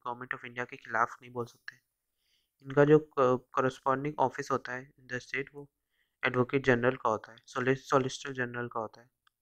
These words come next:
solicitor general और एडवो-, additional solicitor general of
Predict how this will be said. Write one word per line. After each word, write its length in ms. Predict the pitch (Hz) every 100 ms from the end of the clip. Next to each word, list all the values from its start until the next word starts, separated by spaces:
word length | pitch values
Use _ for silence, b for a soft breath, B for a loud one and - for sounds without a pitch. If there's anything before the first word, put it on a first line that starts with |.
| _ _ _
solicitor 440 | - 127 123 - 131
general 280 | 127 123
और 260 | 131 135 - 127
एडवो-, 440 | 123 120 _ -
additional 360 | 120 117 - 131
solicitor 460 | - 120 113 123
general 340 | 113 113 117
of 80 | 120